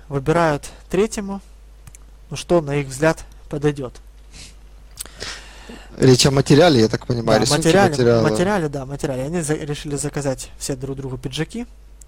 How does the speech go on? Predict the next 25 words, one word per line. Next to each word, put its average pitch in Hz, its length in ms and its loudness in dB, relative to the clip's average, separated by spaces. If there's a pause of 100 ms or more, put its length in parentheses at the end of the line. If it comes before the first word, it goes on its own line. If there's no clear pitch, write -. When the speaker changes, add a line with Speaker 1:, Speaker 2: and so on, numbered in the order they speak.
(840)
Speaker 1:
Ну, 175 260 -4 (280)
и 156 680 0 (380)
самая 143 440 -2
изюминка 156 420 -4
началась, 147 400 -2
когда 135 460 -4 (560)
они 135 260 -6 (180)
при-, 143 200 -6
прибыли 143 400 -2
уже 135 240 -4
с 127 100 -8
гипермаркета 139 720 -6
в, 131 640 -6
на 135 100 -10
сам 135 220 -6
питлейн. 208 460 -4 (840)
К - 40 -4
ним 147 160 0
принесли 139 560 -2 (240)
доста-, 139 440 -4
доставленную 131 600 -6
одежду. 208 400 -6 (760)
И, 208 280 -4 (600)
ну, 131 300 -12 (340)
э, 53 560 -14